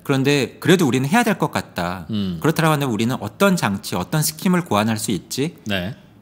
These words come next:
Speaker 1: 일단 하겠다라고 하는 의지가 있어야 그런 장치를 고안을 할
Speaker 2: 뭐,
Speaker 1: 거 아니에요.
Speaker 2: 그렇겠죠.
Speaker 1: 예.
Speaker 2: 예.
Speaker 1: 그러한 면에서 저는 그게 그 중앙은행의
Speaker 2: 음.
Speaker 1: 역량 중에 하나라고 생각을 합니다.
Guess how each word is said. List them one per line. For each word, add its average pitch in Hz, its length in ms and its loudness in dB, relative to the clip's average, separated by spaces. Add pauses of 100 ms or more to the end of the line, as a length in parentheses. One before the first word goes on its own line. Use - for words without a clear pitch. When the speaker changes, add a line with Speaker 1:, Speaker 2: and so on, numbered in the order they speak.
(140)
Speaker 1:
일단 151 280 2
하겠다라고 214 520 2
하는 151 160 2
의지가 165 280 2
있어야 127 300 0
그런 110 260 -2
장치를 110 380 -4
고안을 101 280 0
할 - 60 -2
Speaker 2:
뭐, 107 100 -2
Speaker 1:
거 139 60 -2
아니에요. 120 200 -2
Speaker 2:
그렇겠죠. 110 340 -4 (140)
Speaker 1:
예. - 60 -2
Speaker 2:
예. 82 380 -6
Speaker 1:
그러한 156 300 4
면에서 131 500 0 (260)
저는 110 520 -2
그게 127 600 -2 (420)
그 95 280 -6
중앙은행의 98 880 0
Speaker 2:
음. 90 220 -8
Speaker 1:
역량 107 360 2
중에 101 140 -6
하나라고 113 320 -6
생각을 101 260 -12
합니다. - 220 -20